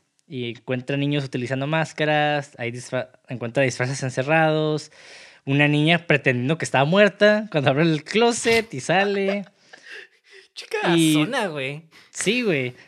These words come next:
Speaker 1: Y después llega a la morgue para ver los cadáveres y hay un cadáver de una anciana con unas monedas en los ojos. No sé si la viste.
Speaker 2: Ujú.
Speaker 1: Y bueno, tiene la mano cortada, güey.
Speaker 2: Ujú.
Speaker 1: Ahí, ahí me llamó la atención. Dije, "Ah, ¿por qué tiene la mano cortada?". Y bueno, el vato,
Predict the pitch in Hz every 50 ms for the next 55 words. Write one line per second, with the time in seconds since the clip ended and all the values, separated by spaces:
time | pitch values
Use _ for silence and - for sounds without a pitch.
0 | _ _ _ _ _ _ _ _ - 175 180 175 165 170 - 170 175 170 180 196
1 | 190 208 208 208 208 220 220 208 190 185 208 202 185 156 143 135 131 139 143 156
2 | 170 165 - 170 160 165 160 147 151 175 202 - - - - - 147 139 135 135
3 | 131 127 131 139 147 143 160 156 151 151 147 147 139 139 143 143 139 - 160 160
4 | 156 156 151 151 - 131 127 131 139 135 127 123 123 135 131 143 120 113 151 151
5 | - - 135 - - - 123 117 - - 123 120 127 156 156 - 160 143 - _
6 | _ _ _ _ _ - 135 127 131 123 120 _ _ _ _ _ _ _ _ _
7 | _ _ _ - 131 120 139 139 131 120 107 - - - - - _ _ _ -
8 | 160 151 165 170 160 143 139 143 143 147 151 147 - 131 117 - - 147 156 147
9 | 139 123 113 113 - - _ _ _ _ _ _ _ _ _ _ _ _ _ _
10 | - 123 113 110 113 156 214 - _ _ _ - 127 123 120 127 135 131 135 131
11 | 131 139 151 143 131 131 139 147 143 127 - - 143 135 123 131 139 160 156 131
12 | 143 - - 160 147 127 127 143 139 127 120 143 139 143 135 _ _ _ _ _
13 | _ _ _ _ _ _ _ _ _ _ _ _ _ _ _ - 175 226 254 269
14 | 262 233 180 151 139 - - 180 165 160 143 135 -